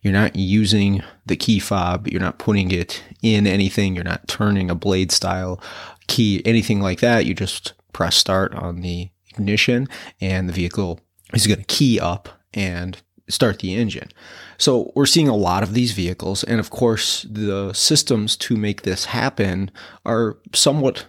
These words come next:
complex, or at least, uh, complex compared to just using a blade style key. Um, and we've got more components that can potentially fail. And we have some problems with these systems. We've got obviously the remote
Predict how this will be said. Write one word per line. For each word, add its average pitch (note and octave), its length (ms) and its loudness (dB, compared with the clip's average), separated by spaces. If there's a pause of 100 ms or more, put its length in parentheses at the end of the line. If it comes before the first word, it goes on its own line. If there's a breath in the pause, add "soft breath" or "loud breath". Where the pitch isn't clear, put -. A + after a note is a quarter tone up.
(160)
complex, G2+ 720 -2
or G2 200 0
at - 80 -2
least, - 420 -4 (180)
uh, E2 200 -10
complex F2+ 580 -4
compared F#2 460 -4
to F#2 80 -4
just - 280 -4
using F#2+ 280 0
a F2 60 -6
blade A#2 340 2
style F2+ 340 0
key. F#2+ 380 -2 (400 loud breath)
Um, G2+ 240 -2
and B2+ 120 4
we've B2+ 120 4
got C3 180 4
more A#2 160 2
components F#2 640 -2
that F#2+ 220 -2
can F#2 140 -2
potentially F2+ 480 -6
fail. - 440 -2 (140)
And G#2+ 100 0
we G#2 80 2
have G#2 160 0
some G2+ 140 0
problems A#2 500 0
with F#2 160 0
these F#2+ 200 -2
systems. - 600 -2 (540 loud breath)
We've A2+ 200 2
got F#2+ 420 -2 (200)
obviously G2 460 0
the F2 160 -2
remote F#2+ 560 0